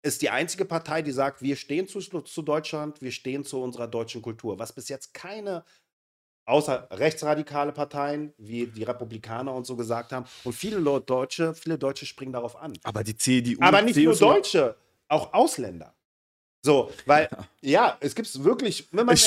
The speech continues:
Speaker 2: weiß.
Speaker 1: Ausländer, immer mehr Ausländer,
Speaker 2: Ich weiß.
Speaker 1: die auf diese A F D, ähm, ich sag mal,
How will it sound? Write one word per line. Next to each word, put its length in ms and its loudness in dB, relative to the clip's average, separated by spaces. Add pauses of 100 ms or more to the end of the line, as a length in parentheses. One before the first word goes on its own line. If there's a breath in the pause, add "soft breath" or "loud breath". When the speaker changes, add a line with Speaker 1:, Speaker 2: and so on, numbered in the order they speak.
Speaker 2:
weiß. 0 - (160)
Speaker 1:
Ausländer, 420 2 (140)
immer 260 4
mehr 220 4
Ausländer, 460 2
Speaker 2:
Ich 60 6
weiß. 40 -4
Speaker 1:
die 100 4
auf 200 2
diese 220 -2
A 160 0
F 100 -16
D, 360 2
ähm, 540 -2 (600)
ich 100 -10
sag 200 2
mal, 300 2